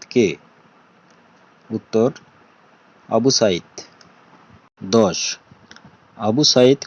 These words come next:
কত তারিখে শহীদ হন? উত্তর,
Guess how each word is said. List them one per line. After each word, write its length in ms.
কত 220
তারিখে 340
শহীদ 360
হন? 260
উত্তর, 420